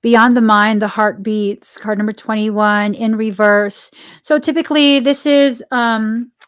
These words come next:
this is seen as, like, a twin flame type card. Um, I'm trying to work through my aversion to the topic. That's a twin flame card, okay? It's a blackjack.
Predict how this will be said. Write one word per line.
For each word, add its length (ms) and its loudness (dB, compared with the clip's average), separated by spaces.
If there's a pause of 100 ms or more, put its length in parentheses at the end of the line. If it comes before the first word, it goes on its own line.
(440)
this 160 -6
is 140 -6
seen 180 0
as, 120 0
like, 180 0
a 40 -8
twin 220 -6
flame 280 -8
type 220 -8
card. 360 -2 (600)
Um, 600 -4 (640)
I'm 180 -2
trying 540 0
to 240 -6
work 320 -2
through 300 -4
my 160 -2
aversion 540 -4
to 100 -10
the 100 -6
topic. 680 -10 (1500)
That's 160 -4
a 40 -6
twin 240 -2
flame 240 -6
card, 340 -14 (280)
okay? 360 -12 (400)
It's 140 -12
a 40 -6
blackjack. 800 -6